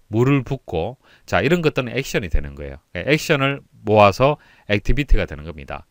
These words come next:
자, 액션은 액티비티의 구성 단위로 분해될 수 없는 단일 작업을 의미를 하는 거고요. 시작 노드, 종료 노드가 있습니다. 자, 액션이나 액티비티의 시작과 종료를 뜻하는 거고요.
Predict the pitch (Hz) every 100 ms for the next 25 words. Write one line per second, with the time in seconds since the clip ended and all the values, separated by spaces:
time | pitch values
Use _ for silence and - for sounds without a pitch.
0 | _ _ _ - - _ - 104 143 175
1 | 175 156 117 113 - 139 151 147 127 -
2 | 113 117 101 98 113 82 90 - 143 151
3 | 139 123 120 - - 113 98 95 123 120
4 | 82 82 - 120 143 127 90 85 90 95
5 | 98 101 87 104 95 80 78 78 117 _
6 | - - _ - 165 160 160 117 104 117
7 | - 90 95 98 113 127 104 78 - 82
8 | 76 69 - 90 123 139 127 92 107 98
9 | 98 - 113 123 - 107 - 151 151 -
10 | 87 - 87 107 117 87 87 90 85 73
11 | 76 76